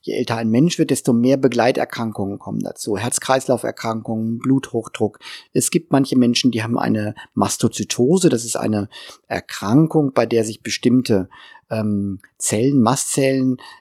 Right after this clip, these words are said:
in, in der Haut, auch in bestimmten Organsystemen ansammeln können und diese Patienten reagieren häufig sehr schwer. Das ist nicht vorhersehbar. Das sind Patienten, die von einer Wespe gestochen werden und kriegen einen schwersten anaphylaktischen Schock oder versterben innerhalb von wenigen Minuten.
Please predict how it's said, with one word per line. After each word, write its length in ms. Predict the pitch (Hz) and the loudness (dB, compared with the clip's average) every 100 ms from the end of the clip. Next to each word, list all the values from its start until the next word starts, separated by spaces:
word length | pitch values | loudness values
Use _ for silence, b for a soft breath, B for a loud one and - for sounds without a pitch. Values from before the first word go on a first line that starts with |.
| _ | _
in, 400 | - 113 110 104 | 0 0 0 -4
in 160 | - 101 | -6 -6
der 200 | 90 107 | -4 2
Haut, 260 | 135 165 | 2 4
auch 80 | 131 | 2
in 120 | 113 | 2
bestimmten 380 | 101 - 127 123 | -2 0 0 0
Organsystemen 840 | 110 101 98 131 131 - 127 123 123 | -4 -4 -2 -2 -4 -4 -2 0 0
ansammeln 640 | 101 127 151 135 131 131 | 2 2 4 2 2 0
können 240 | - 123 123 | -2 -2 -2
und 240 | - - | -4 -8
diese 180 | 147 156 | -4 -2
Patienten 460 | 131 - 127 127 | -2 -2 -2 -2
reagieren 440 | 120 120 117 120 113 | -2 -2 -2 -2 -2
häufig 300 | 110 110 - | -4 -10 -6
sehr 140 | 104 | -4
schwer. 280 | - 120 107 | -4 -4 -4
Das 140 | - | -4
ist 140 | 131 - | -2 0
nicht 160 | 131 | -2
vorhersehbar. 840 | - - - 113 120 143 104 78 - | -4 -10 -2 0 2 2 2 0 -2
Das 240 | 139 165 | 0 2
sind 180 | 185 - | 2 0
Patienten, 600 | 131 - 135 135 143 135 B B B B _ - | -2 2 2 4 4 2 B B B B _ -2
die 160 | 127 | 0
von 180 | 110 120 | 2 0
einer 220 | 107 101 | 2 2
Wespe 300 | 123 - 156 | 2 0 -2
gestochen 440 | 127 - 127 127 113 | -2 -2 0 0 2
werden 360 | 110 113 110 B B B | 0 0 -2 B B B
und 300 | - 110 104 | 0 2 2
kriegen 260 | - 135 131 | 0 0 2
einen 120 | 107 | 0
schwersten 380 | - 135 147 - | 0 0 0 0
anaphylaktischen 720 | 127 120 117 107 - - 107 | 0 0 0 -2 -2 -6 -4
Schock 260 | - 123 - | -4 -4 -2
oder 220 | 110 101 | -2 -2
versterben 480 | 104 - 107 110 113 | -2 0 0 0 -2
innerhalb 400 | 101 98 104 - | -2 -4 -6 -4
von 180 | 98 | -4
wenigen 320 | 92 90 90 87 | -4 -6 -6 -8
Minuten. 480 | 82 85 - - | -10 -14 -20 -20